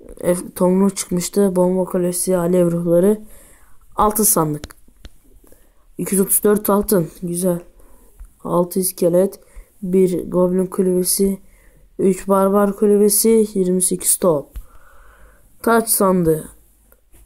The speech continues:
Beş otuz altı altın. İki taş. Sekiz dev. Altmış altı barbar. Efsanevi mi? Efsanevi oduncu.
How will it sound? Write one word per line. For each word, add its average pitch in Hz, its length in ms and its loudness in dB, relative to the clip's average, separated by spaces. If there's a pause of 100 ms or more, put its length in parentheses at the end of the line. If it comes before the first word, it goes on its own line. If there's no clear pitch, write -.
(280)
Beş 220 320 0
otuz 214 160 2
altı 208 300 2
altın. 190 400 0 (960)
İki 160 360 -2
taş. 208 560 0 (680)
Sekiz 196 680 0
dev. 208 320 4 (880)
Altmış 185 460 0
altı 190 480 2
barbar. 202 600 2 (680)
Efsanevi 247 580 4
mi? 285 320 4 (440)
Efsanevi 370 540 2
oduncu. 370 680 2